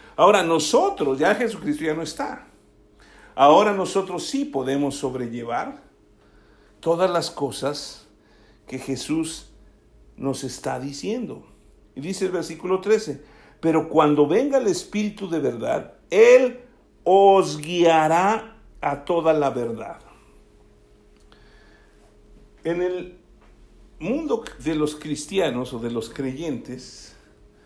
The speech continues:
siempre salta una duda de quién es el depositario de la verdad. Y la verdad es la palabra de Dios.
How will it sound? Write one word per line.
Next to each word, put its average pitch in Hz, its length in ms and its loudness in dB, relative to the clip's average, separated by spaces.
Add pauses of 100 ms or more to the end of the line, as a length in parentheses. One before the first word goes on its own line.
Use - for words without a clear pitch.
(560)
siempre - 920 -8 (260)
salta 240 880 -2 (1800)
una 214 280 2
duda 185 340 0
de 151 200 -2
quién 214 380 0
es 220 280 0
el 160 260 -4
depositario 151 960 -2
de 127 120 -4
la - 160 -10
verdad. - 500 -14 (1600)
Y 147 80 -6
la 180 140 -4
verdad 190 360 -4
es 208 140 -6
la 180 160 -4
palabra 151 460 -6
de 127 140 -10
Dios. - 720 -18